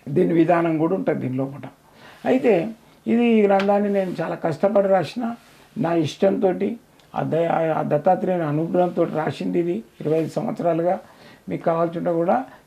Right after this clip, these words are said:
నేను మంత్రోపదేశం ఎవరైతే తీసుకుంటారో నా దగ్గర వాళ్ళకి ఫ్రీ ఇస్తా ఈ గ్రంథం. ఓ మంత్రదండం కూడా ఫ్రీ ఇస్తా, వాళ్ళ జపమాలలు మా ఇవన్నీ ఫ్రీ ఇస్తా. రాండి, మీరు ఫోన్ ద్వారా సంప్రదించండి.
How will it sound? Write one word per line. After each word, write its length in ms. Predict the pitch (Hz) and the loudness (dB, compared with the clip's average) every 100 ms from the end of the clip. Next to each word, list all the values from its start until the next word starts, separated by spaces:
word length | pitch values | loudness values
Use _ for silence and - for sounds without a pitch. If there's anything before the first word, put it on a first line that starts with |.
| - | -8
నేను 140 | 156 | -4
మంత్రోపదేశం 680 | 147 156 190 190 180 156 160 156 | -2 0 2 2 2 0 0 -2
ఎవరైతే 340 | 165 160 160 | -2 -2 -4
తీసుకుంటారో 520 | 156 135 147 165 165 | -4 -6 -6 -4 -4
నా 120 | 160 | -4
దగ్గర 240 | 151 156 175 | -2 0 0
వాళ్ళకి 360 | 170 160 151 - | 2 0 -2 -4
ఫ్రీ 140 | - 254 - - - - - 190 | -2 0 0 -4 -14 -16 -16 -14
ఇస్తా 260 | 139 202 | -4 -2
ఈ 160 | 190 175 | -2 -4
గ్రంథం. 320 | 180 175 175 - - - _ _ - 214 214 240 - - - _ - | -2 -2 -2 -10 -14 -20 _ _ -20 -20 -20 -20 -20 -20 -20 _ -4
ఓ 40 | |
మంత్రదండం 680 | 151 165 180 185 185 180 180 | -2 0 2 2 0 0 0
కూడా 160 | 196 | -2
ఫ్రీ 220 | 143 196 | -2 -2
ఇస్తా, 300 | 135 - - - _ _ _ _ - - _ _ _ - - - - - | -2 -4 -10 -14 _ _ _ _ -20 -20 _ _ _ -20 -20 -20 -20 -8
వాళ్ళ 140 | - 160 | -4 -2
జపమాలలు 720 | 156 151 160 156 156 156 165 | -2 -2 -2 0 0 0 -2
మా 260 | 165 156 151 | -4 -4 -2
ఇవన్నీ 360 | 151 151 165 | -2 -2 -4
ఫ్రీ 200 | 170 151 | -6 -6
ఇస్తా. 500 | 156 151 - 214 220 208 | -4 -6 -4 -2 -2 -4
రాండి, 460 | 156 165 185 247 - - _ - | -4 -4 -4 -6 -10 -20 _ -4
మీరు 280 | 170 156 139 | -2 -2 -2
ఫోన్ 180 | 156 160 | -4 -2
ద్వారా 220 | 165 147 | -2 -2
సంప్రదించండి. 760 | - 151 156 151 151 147 170 | -4 -4 -4 -4 -4 -6 -8